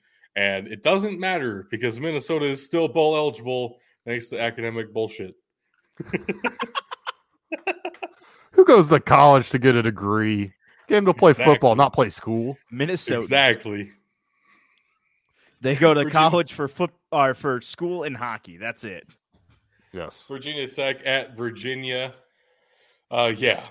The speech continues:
Speaker 1: we all knew the Hokies were gonna win. The more fun storyline here is that the Hokies came back onto the field after the game to
Speaker 3: Oh
Speaker 1: take
Speaker 3: my God.
Speaker 1: pictures,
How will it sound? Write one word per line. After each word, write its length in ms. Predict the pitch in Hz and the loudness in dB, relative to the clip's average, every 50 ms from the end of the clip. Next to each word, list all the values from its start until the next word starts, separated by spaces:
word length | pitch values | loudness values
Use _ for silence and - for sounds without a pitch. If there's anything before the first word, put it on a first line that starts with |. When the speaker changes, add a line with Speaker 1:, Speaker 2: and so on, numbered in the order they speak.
| - _ | -20 _
Speaker 1:
we 180 | 113 110 117 120 | -12 -8 -4 -4
all 140 | 117 117 113 | -2 -4 -4
knew 100 | 110 113 | -6 -8
the 80 | 107 107 | -6 -4
Hokies 380 | 110 113 110 110 120 113 104 | -4 -6 -6 -6 -12 -12 -12
were 60 | 117 107 | -12 -12
gonna 160 | 107 104 104 | -12 -10 -8
win. 260 | 110 113 113 113 113 | -6 -6 -6 -6 -8
The 60 | 113 113 | -8 -6
more 200 | 123 127 123 113 | -4 -4 -4 -4
fun 240 | - 151 143 139 | -4 -6 -6 -6
storyline 560 | 131 131 - - 151 135 131 123 123 117 113 113 | -8 -10 -8 -6 -4 -4 -4 -4 -4 -4 -6 -6
here 240 | 120 123 123 127 | -6 -6 -6 -6
is 140 | 123 117 101 | -8 -8 -6
that 160 | 117 113 110 | -6 -8 -6
the 60 | - 107 | -6 -6
Hokies 420 | 117 120 120 113 117 110 104 - | -6 -6 -8 -8 -12 -14 -16 -10
came 260 | - 120 120 117 113 | -10 -8 -8 -8 -8
back 280 | 107 110 113 117 113 117 120 | -6 -4 -4 -4 -6 -6 -8
onto 280 | 120 120 117 113 107 | -8 -8 -8 -10 -12
the 80 | 104 101 | -14 -16
field 380 | 98 - 123 120 120 113 113 113 | -14 -12 -8 -6 -6 -6 -6 -8
after 320 | 113 110 110 107 - 110 | -10 -10 -10 -12 -12 -16
the 100 | 98 98 | -18 -18
game 380 | 95 - 113 117 120 113 113 107 | -14 -8 -6 -4 -4 -4 -6 -8
to 60 | 101 | -10
Speaker 3:
Oh 80 | - 156 | -10 -8
Speaker 1:
take 80 | 160 160 | -6 -4
Speaker 3:
my 140 | 156 139 - | -4 -2 -2
God. 120 | 143 143 | -2 -4
Speaker 1:
pictures, 540 | - 143 131 127 127 127 120 120 - - | -4 -6 -4 -2 -2 -2 -4 -4 -8 -12